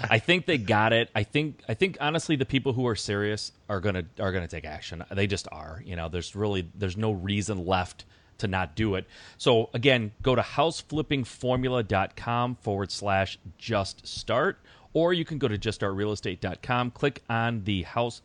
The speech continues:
Speaker 2: Flipping Formula banner. It'll take you to the site. You get all the free stuff that he talked about. It's incredible. I will be there. Uh, Justin's available. Andy, I mean, just so many people. It's insane. Uh, and it,
Speaker 1: You
Speaker 2: what? Go ahead.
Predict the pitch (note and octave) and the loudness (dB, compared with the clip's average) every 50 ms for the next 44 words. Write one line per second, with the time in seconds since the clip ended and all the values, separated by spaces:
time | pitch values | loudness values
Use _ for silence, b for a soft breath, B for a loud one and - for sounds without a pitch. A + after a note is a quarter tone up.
0 | _ _ - - - A#2+ B2 A#2 - A2 F#2+ - - - A#2 A2+ G#2+ G#2+ G2 F2+ | _ _ -20 -10 -6 -4 -4 -4 -4 -8 -10 -10 -8 -6 -4 -2 0 0 0 -2
1 | E2 D#2+ F2 - G#2+ B2 C#3 D#3 F3+ G3 G3+ - B B B B B B B - | -2 -4 -2 0 2 2 2 2 0 -2 -4 -6 B B B B B B B -2
2 | G2+ G#2 - - C#3 C3 B2+ A#2 - A#2 F#2 E2+ - - D#3+ D#3 E3+ D3+ - - | -2 -2 0 2 0 0 0 -2 -2 -2 -2 -2 -2 0 0 0 0 -2 -4 -8
3 | A#2 A2 G#2+ A#2+ A#2 A2+ A2 G#2+ G2 - - C#3+ D3 C3+ - - C#3 B2+ - A#2+ | -6 -4 0 0 2 2 2 0 -2 -2 -2 -2 0 0 0 -2 -2 -2 -2 -4
4 | G2+ F#2 - - C3 C3 C3 - D3 B2+ C3 C3 C3 C3+ - b b b b b | -4 -4 -2 -2 0 0 0 -2 0 2 4 4 4 2 0 b b b b b
5 | b b _ - A#2+ - A#2+ G#2 G2+ - - D#3 D#3 D#3 E3 D3+ D3+ D#3+ D#3+ - | b b _ -2 -2 -2 -2 -6 -6 -4 2 4 4 4 4 4 4 4 2 2
6 | - - A#2+ B2 C3+ C3+ B2+ A2+ G2 A#2 B2+ C3+ C3+ B2+ C3+ C3+ C3+ C3+ C3+ C3 | 0 0 2 2 4 4 2 0 0 2 2 2 2 2 2 4 4 4 2 2
7 | A#2 - - - G2+ G2 G2 F#2+ F2 F2 F#2+ G#2 C3+ C#3 C3 - - D3 C3+ A#2+ | -2 -6 -8 -4 -2 -2 0 -2 -4 -6 -4 -2 -2 -2 0 -2 -2 -2 -2 -2
8 | B2+ A#2 B2+ C3 C3 B2+ B2 A#2+ C3 B2+ B2+ B2 B2 - - C3 C3 C3 C3 C3 | -2 0 2 2 2 2 2 2 0 0 0 0 -2 -2 -2 0 0 2 4 4
9 | B2+ B2+ A#2+ G#2+ - - A#2+ B2 B2 B2 A#2+ G#2+ C3+ C3 A#2+ - - D#3+ C#3+ C3+ | 4 4 2 -2 -4 -6 -2 0 0 0 0 0 -2 -2 -2 0 0 0 0 0
10 | B2 A2+ - A#2 A2+ - A2 G2+ F#2 - - F#2+ F2+ E2 - - F2+ F2+ F2+ F2 | -2 -2 -2 -4 -4 -2 -2 -2 -4 -4 -6 -10 -10 -8 -8 -6 -6 -6 -6 -8
11 | F2 b b b b b b b b - F#2 F2+ F2+ F2 F2+ G2 - C3+ D3+ - | -10 b b b b b b b b -8 -6 -4 -2 -2 -2 -2 -2 -2 -4 -4
12 | - - G#2+ - B2 C3 D3 D#3 - - - - _ _ _ - A2+ A2 D#2 | -6 -10 -2 2 4 6 6 4 2 0 -4 -14 _ _ _ -6 -4 -4 -4